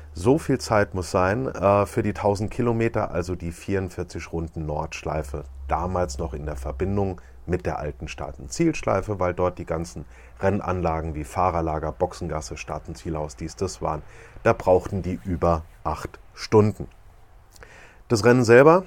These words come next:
das wurde dann im Laufe der Zeit sowohl bei den Zuschauern als auch bei den Fahrern und Herstellern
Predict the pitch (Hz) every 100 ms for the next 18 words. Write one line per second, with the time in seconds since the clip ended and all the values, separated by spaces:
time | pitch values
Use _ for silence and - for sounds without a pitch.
0 | - 120 - 127 127 127 123 101 98 104
1 | - - 104 - 107 90 113 - 95 110
2 | 101 90 92 - - 135 - 120 107 110
3 | 110 90 101 - 90 - 87 85 85 -
4 | 98 110 101 85 87 92 104 - 98 95
5 | 92